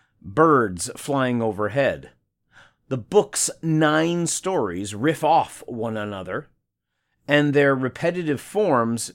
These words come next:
get at the frustrating contradiction inherent in Xu's characters' lives, one of constant motion and social immobility. Mu Yu, an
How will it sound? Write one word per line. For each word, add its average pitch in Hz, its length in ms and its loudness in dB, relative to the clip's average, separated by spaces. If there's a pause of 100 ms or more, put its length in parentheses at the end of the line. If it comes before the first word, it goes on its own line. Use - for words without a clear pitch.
get 131 280 -2
at 135 140 -8
the 127 60 -10
frustrating 151 800 -4
contradiction 143 920 -4 (580)
inherent 127 800 0 (100)
in 131 160 2
Xu's 110 360 -4
characters' 113 680 -2
lives, 110 600 -2 (520)
one 127 260 0
of - 220 -6
constant 147 640 -4 (160)
motion 120 600 -4 (580)
and 135 240 4
social 117 600 -4 (420)
immobility. 110 800 -2 (1600)
Mu 151 260 2
Yu, 127 280 4
an 120 160 -2